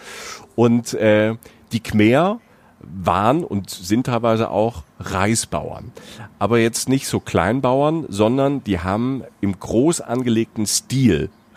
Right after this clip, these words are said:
Reis angebaut und wurden mit Reis in Südostasien und ganz Asien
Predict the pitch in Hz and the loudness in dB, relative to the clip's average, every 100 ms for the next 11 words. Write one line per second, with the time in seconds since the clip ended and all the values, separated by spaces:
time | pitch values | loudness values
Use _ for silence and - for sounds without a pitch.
0 | 82 85 82 82 - 76 73 73 64 76 | -2 0 0 -2 -6 -10 -10 -10 -6 -4
1 | 95 - - 107 95 104 135 139 110 98 | -6 -8 -6 -4 -2 2 2 4 2 0
2 | 87 85 104 160 - - 98 110 120 120 | 0 2 2 2 -2 -4 -6 -4 -2 -2
3 | - 87 107 120 107 92 110 165 - 82 | -2 -2 0 0 -2 0 0 0 -4 -6
4 | 82 90 101 | -6 -4 -4